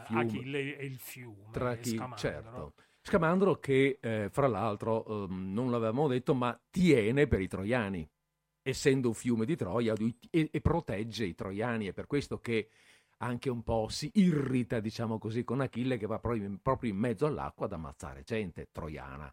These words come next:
Speaker 1: Eh,
Speaker 2: Sì.
Speaker 1: dai, poi non si fa. Un
Speaker 2: No.
Speaker 1: minimo di rispetto, su via.
Speaker 2: Achille, eh, diciamo, non, non era mo-, non, non aveva molta etica
Speaker 1: No,
Speaker 2: in,
Speaker 1: no,
Speaker 2: in questo. Appunto si dice
Speaker 1: francamente,
Speaker 2: l'ira, l'ira
Speaker 1: l'ira
Speaker 2: di Achille.
Speaker 1: funesta.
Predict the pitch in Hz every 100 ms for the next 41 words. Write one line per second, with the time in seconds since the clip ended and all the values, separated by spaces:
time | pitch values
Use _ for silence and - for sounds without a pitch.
0 | _ - 107 - - 85 - _ - -
1 | 98 107 - - _ _ _ 180 165 226
2 | 262 202 127 98 - 156 110 - - -
3 | 101 90 151 - - _ _ _ - 127
4 | 135 151 156 160 139 131 120 135 123 123
5 | 147 151 143 143 156 160 151 147 147 143
6 | 139 139 139 139 139 131 147 151 151 160
7 | 160 143 143 143 143 - 135 131 117 -
8 | 117 - 120 - 175 202 180 160 151 190
9 | 151 143 139 123 151 143 175 143 135 147
10 | - 143 147 170 170 160 156 165 165 156
11 | - 156 147 170 160 127 120 147 117 147
12 | 135 180 165 139 127 - 147 143